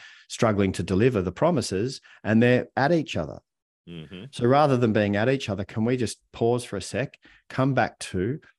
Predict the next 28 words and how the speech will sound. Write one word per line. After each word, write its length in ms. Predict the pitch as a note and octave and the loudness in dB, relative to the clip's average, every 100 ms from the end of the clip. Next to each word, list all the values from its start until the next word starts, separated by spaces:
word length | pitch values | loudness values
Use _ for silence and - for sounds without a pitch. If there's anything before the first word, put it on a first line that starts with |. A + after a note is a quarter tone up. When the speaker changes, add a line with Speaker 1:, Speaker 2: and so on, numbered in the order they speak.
| _ _ _ | _ _ _
Speaker 1:
assuming 480 | G2+ - A2 G#2 B2 | -8 -2 0 2 2
positive 360 | A2+ G#2+ G#2+ B2 | 0 0 0 -2
intent, 380 | A#2+ - D#2 - _ _ _ _ _ _ _ _ _ _ - | -4 -6 -10 -12 _ _ _ _ _ _ _ _ _ _ -16
right? 160 | - | -12
Let's 220 | F2 G2+ - | -8 -8 -6
just 240 | F#2 - | -6 -4
sit 180 | - - | -4 -2
down 200 | F2+ F2 | 0 0
and 100 | E2+ | -2
assume 640 | D#2+ - - C#3+ C3 F#2+ | -4 -4 0 4 4 2
that 120 | E2+ | 0
the, 200 | F2+ F#2 - _ | 0 -2 -4 _
that 220 | F#2+ G#2 | -6 0
each 240 | G#2+ A#2+ - | 2 2 0
of 80 | F#2+ | -2
you 180 | F#2+ | -2
are 60 | F2+ | -2
waking 320 | F#2+ G2+ G2+ | -2 -2 -4
up 160 | G2+ - | -10 -8
in 60 | |
the 60 | F#2 | -6
morning 340 | F2+ F2+ F2 | -4 -4 -4
wanting 240 | F2 G2 A#2 | -2 -2 -2
to 100 | A2+ | -2
do 80 | A#2 | 0
your 160 | A#2+ | 0
best 240 | A#2 A2 - | -2 -4 -6
work. 300 | D2 - | -8 -10